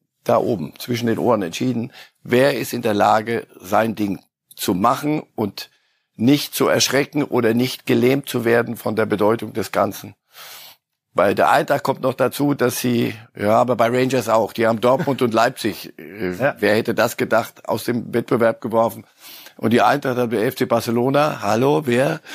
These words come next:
Speaker 1: Und, und West Ham hat auch kein Mensch gedacht. Also insofern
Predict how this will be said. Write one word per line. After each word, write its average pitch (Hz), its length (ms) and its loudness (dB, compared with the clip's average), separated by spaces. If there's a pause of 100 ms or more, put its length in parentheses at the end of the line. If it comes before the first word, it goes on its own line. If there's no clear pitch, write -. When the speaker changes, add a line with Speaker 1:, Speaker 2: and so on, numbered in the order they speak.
(240)
Speaker 1:
Und, 117 460 -2
und 101 340 -4
West 123 260 2
Ham 131 240 0 (240)
hat 113 200 0
auch - 200 0
kein 101 220 0
Mensch 92 240 -4
gedacht. 80 420 -6
Also 117 220 0
insofern 120 540 0